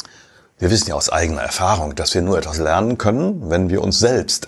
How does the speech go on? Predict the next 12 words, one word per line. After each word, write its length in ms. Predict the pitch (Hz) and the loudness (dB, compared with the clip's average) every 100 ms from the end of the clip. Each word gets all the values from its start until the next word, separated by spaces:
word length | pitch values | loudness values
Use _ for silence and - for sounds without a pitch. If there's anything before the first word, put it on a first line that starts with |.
| - | -6
aktiv 600 | - - - - - - | -6 -8 -8 -6 -6 -6
mit 180 | 95 - | -6 -8
etwas 300 | 95 - - | -10 -12 -8
beschäftigen. 640 | - - - - - - - _ _ _ _ _ _ - - - - - - - | -6 -6 -8 -14 -16 -18 -20 _ _ _ _ _ _ -20 -20 -18 -20 -20 -20 -4
Aufgrund 380 | - - 117 123 | -2 2 2 4
dieser 160 | 160 | 4
Erkenntnis 500 | 139 - 131 117 113 | 4 2 0 0 -2
gibt 200 | 131 95 | 0 0
es 80 | 104 | 0
diese 260 | 104 98 98 | 2 2 2
einfache 400 | 117 - 95 90 | 0 -2 -4 -4
und 220 | 98 | -8